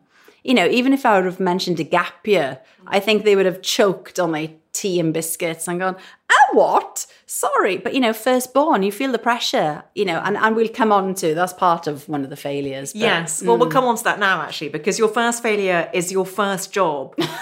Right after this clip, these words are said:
Speaker 2: as a runner researcher.
Speaker 1: <laughs>
Speaker 2: Uh, you were fired twice.
Speaker 1: Twice. But do you know what I did?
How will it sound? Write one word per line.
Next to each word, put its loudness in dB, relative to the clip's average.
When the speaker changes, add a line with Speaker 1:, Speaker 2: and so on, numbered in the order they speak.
Speaker 2:
as 2
a 2
runner 6
researcher. 4
Speaker 1:
<laughs> -12
Speaker 2:
Uh, 2
you -2
were 6
fired 0
twice. -10
Speaker 1:
Twice. 0
But -8
do 2
you 6
know 2
what -4
I -4
did? -2